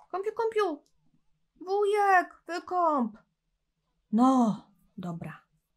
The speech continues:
O, jeszcze tutaj nam pan, e, strach na wróble się podniósł z drzewa, w sensie zszedł i nam nawet podleje, e, ogródek. Miło z jego strony. Nawet bardzo miło z jego strony.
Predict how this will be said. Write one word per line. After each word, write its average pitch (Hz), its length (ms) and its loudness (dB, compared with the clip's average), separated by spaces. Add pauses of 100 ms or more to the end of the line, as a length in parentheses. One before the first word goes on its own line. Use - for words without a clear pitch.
(160)
O, 508 520 12
jeszcze 381 320 -2
tutaj 370 400 -8
nam 359 220 -8
pan, 349 280 -6
e, 349 440 -8
strach 392 460 -6
na 359 160 0
wróble 285 460 -2
się 262 240 -4
podniósł 220 680 -4
z 208 80 -4
drzewa, 214 500 -6
w 208 40 -16
sensie 202 520 -6
zszedł 208 520 -6
i - 140 -6
nam 208 220 -2
nawet 202 340 -4
podleje, 180 540 -6
e, 190 580 -10
ogródek. 226 580 -6
Miło 196 240 -6
z - 80 -16
jego 156 200 -14
strony. - 480 -14 (840)
Nawet 220 360 0
bardzo 175 340 -4
miło 170 300 -12
z 196 60 -18
jego 196 200 -14
strony. 220 500 -14